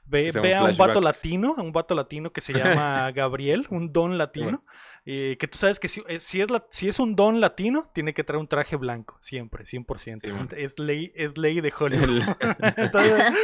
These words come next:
Speaker 1: el pinche, eh, se saca de pedo Tom Cruise porque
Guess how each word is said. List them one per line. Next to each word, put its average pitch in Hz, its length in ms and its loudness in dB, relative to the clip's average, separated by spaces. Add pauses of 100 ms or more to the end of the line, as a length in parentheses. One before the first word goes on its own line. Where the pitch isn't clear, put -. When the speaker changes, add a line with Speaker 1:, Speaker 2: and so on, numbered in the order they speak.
(420)
Speaker 1:
el 196 200 -2
pinche, 190 1160 0
eh, 143 140 -8
se - 140 0
saca 190 260 2
de 165 80 6
pedo 185 240 2
Tom 175 160 0
Cruise 175 280 0
porque - 380 -4